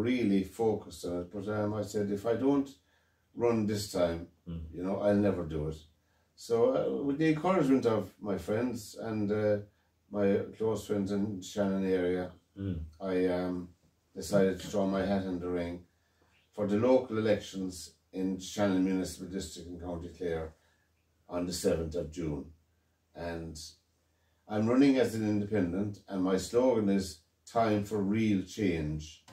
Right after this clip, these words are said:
Speaker 2: Mm.
Speaker 1: My, my, my word. But, you know, if you look back over the last, let's say in the Shannon area where I'm running,
Speaker 2: Mm.
Speaker 1: what has been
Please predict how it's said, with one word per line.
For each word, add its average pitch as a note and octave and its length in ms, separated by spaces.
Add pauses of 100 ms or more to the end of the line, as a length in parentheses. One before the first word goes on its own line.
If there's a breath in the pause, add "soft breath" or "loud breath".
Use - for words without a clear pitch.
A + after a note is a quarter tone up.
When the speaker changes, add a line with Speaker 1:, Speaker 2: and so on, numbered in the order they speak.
(100)
Speaker 2:
Mm. F#2+ 180
Speaker 1:
My, E2+ 260 (180)
my, F2 160
my E2+ 240
word. E2 260
But, F2 140 (720 loud breath)
you C#3+ 120
know, B2 440 (300)
if - 200
you C#3+ 120
look D#3 200
back C#3+ 220
over A#2+ 180
the A#2 100
last, A2+ 360
let's A#2 120
say C3+ 160
in C3 80
the B2 60
Shannon C3 360
area G#2+ 280
where G#2 140
I'm G#2 160
running, F#2 440 (100)
Speaker 2:
Mm. F2 280 (300)
Speaker 1:
what C#3+ 200
has C#3+ 120
been D#3 180